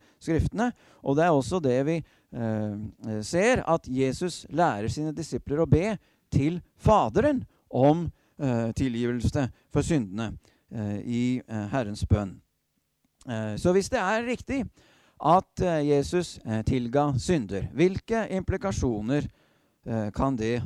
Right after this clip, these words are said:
ha? Eh, de jødiske skriftlærere som var til stede, eh, da Jesus, eh, tilga denne, eh, lamme mannen, var ikke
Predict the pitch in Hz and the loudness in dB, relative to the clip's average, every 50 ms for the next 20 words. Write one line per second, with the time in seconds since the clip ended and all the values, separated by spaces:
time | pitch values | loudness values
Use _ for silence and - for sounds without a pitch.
0 | - - 113 110 101 110 - - - - _ - - 98 95 92 92 90 92 92 | -6 -6 -4 -4 -4 -6 -8 -10 -16 -20 _ -18 -16 -14 -12 -12 -12 -12 -8 -4
1 | 117 147 160 165 139 120 123 123 - 165 151 - 185 160 127 - 127 139 147 190 | 0 2 2 4 2 2 0 -4 -6 -8 -6 -2 -2 -2 -2 0 0 0 0 0
2 | 190 - - 151 151 143 127 120 120 - 143 - - 170 160 131 107 104 127 170 | -2 -2 -2 -2 -2 -2 -2 -2 -2 -4 -6 -6 -2 -2 0 0 0 0 0 -2
3 | 196 196 - _ _ _ - - 120 110 110 98 - 139 139 127 123 127 127 - | -2 -2 -6 _ _ _ -12 -8 -6 -6 -4 0 0 0 0 0 0 0 -2 -2
4 | - 156 160 147 - - - _ _ - _ _ _ _ - 120 113 107 110 - | -2 -2 -2 -2 -4 -8 -18 _ _ -20 _ _ _ _ -8 -6 -6 -4 -4 -4
5 | - 131 117 120 113 143 147 147 143 139 151 143 127 120 127 143 151 143 - - | -4 -4 -4 -2 0 0 0 2 0 0 -2 -2 -2 0 0 0 0 -2 -4 -6
6 | _ _ _ _ _ _ - 120 120 143 165 151 135 139 143 143 143 147 208 277 | _ _ _ _ _ _ -6 -2 2 2 2 2 2 2 0 0 0 0 0 -2
7 | 294 247 - - 131 131 110 127 147 165 170 147 - 175 160 - _ _ _ _ | -2 -4 -6 -8 -8 -4 0 2 2 2 2 0 -2 -6 -6 -6 _ _ _ _
8 | - 110 107 107 | -8 -6 -6 -6